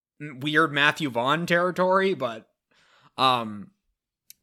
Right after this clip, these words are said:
the movie's really just about, like, the sacrifices you have to make during war, and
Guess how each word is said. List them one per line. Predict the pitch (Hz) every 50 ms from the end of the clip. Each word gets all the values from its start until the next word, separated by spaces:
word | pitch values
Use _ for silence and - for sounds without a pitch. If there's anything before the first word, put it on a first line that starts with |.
| _ _ _ _ -
the | 156 147 147
movie's | 151 160 185 208 254 262 240 214
really | 220 247 262 269 269
just | 247 277 240 -
about, | 233 180 175 170 214 - -
like, | 180 175 170 175 - - _ _ _ _ _ _ _ _ _ _ _ _ _ _ _ _ _ _ _ _ _ _ _ _ _ _ _ _ _ _ _ _ -
the | 139 143 131
sacrifices | - - 143 139 - 170 147 - 165 160 156 160 156 - 151
you | 147
have | 143 139 -
to | 151 135
make | 127 135 131 - - -
during | - 160 151 143 139 135 117 107
war, | 107 113 123 143 160 180 185 156 -
and | 131 127 120 120 117 110 110